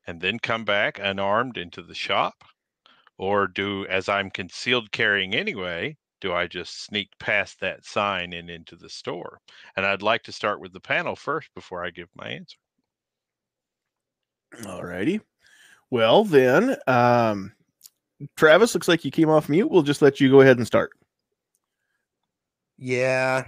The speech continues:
Speaker 3: I think it kinda depends on where I'm going into. Um, obviously, you know, i-,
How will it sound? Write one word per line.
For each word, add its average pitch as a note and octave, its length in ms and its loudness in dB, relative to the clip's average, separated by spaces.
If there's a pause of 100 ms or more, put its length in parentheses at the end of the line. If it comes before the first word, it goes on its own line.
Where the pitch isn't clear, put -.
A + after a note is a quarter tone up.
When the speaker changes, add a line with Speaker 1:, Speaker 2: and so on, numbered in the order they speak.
(140)
Speaker 3:
I A#2+ 100 -2
think D#3+ 200 -4
it C#3+ 40 -4
kinda C3 240 -2
depends A#2 420 -8
on G#2+ 460 -6 (880)
where A#2+ 600 -6
I'm C#3 80 -8
going C3 240 -4
into. D3+ 500 -8 (560)
Um, G#2+ 240 -8
obviously, A#2 460 -6
you A2 100 -6
know, G#2 220 -6
i-, G2 100 -8